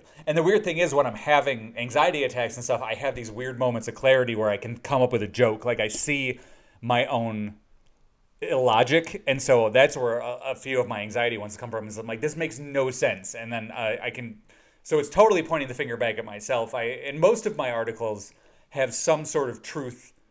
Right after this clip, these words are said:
to my, like, they're looking back at myself. Like, I think if I try and write an article looking at somebody else, they tend to be really mean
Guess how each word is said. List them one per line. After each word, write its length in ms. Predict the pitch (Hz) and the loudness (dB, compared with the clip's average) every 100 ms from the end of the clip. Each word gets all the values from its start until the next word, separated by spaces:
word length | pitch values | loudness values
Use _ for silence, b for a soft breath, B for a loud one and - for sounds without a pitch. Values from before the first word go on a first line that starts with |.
| _ _ _ _ _ _ _ _ - | _ _ _ _ _ _ _ _ -4
to 120 | 160 | 0
my, 200 | 135 123 | 0 0
like, 260 | 131 127 | -2 -2
they're 180 | 147 139 | -2 0
looking 300 | 135 170 175 | -2 -2 0
back 180 | 139 117 | 0 0
at 80 | 127 | -6
myself. 420 | 107 104 123 110 | -10 -4 -4 -2
Like, 200 | 123 117 | -4 -4
I 120 | 139 131 | -6 -6
think 460 | - 185 180 - _ _ _ _ | -8 -10 -10 -12 _ _ _ _
if 120 | 127 | -6
I 80 | 139 | -6
try 240 | - 180 | -6 -8
and 100 | 180 | -6
write 140 | 180 156 | -6 -6
an 60 | |
article 600 | 131 131 143 147 135 127 _ _ _ _ _ _ _ _ | -6 -8 -8 -8 -10 -10 _ _ _ _ _ _ _ _
looking 320 | 135 151 175 | -4 -4 -6
at 80 | 143 | -6
somebody 320 | 147 131 127 | -6 -6 -6
else, 240 | 113 127 - | -4 -2 -2
they 100 | 143 | -4
tend 180 | - 143 | -4 -4
to 40 | |
be 100 | 127 | -6
really 300 | 123 123 107 | -6 -6 -6
mean 460 | 101 110 117 139 | -10 -12 -12 -12